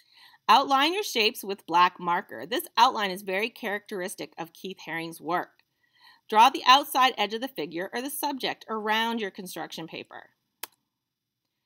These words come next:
Add patterns if you like. Heron often added dots or dashes.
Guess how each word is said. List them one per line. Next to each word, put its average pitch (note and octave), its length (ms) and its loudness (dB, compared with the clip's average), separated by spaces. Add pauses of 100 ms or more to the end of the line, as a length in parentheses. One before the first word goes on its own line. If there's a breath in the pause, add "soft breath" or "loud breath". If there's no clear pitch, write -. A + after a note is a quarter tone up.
(420 soft breath)
Add A3 260 4
patterns D4+ 500 2
if - 160 -10
you A3 100 -8
like. B3+ 340 2 (140)
Heron C4+ 280 0
often G3+ 360 -4
added E3+ 420 -6
dots E3+ 400 4
or C4+ 100 -6
dashes. F#3 800 -2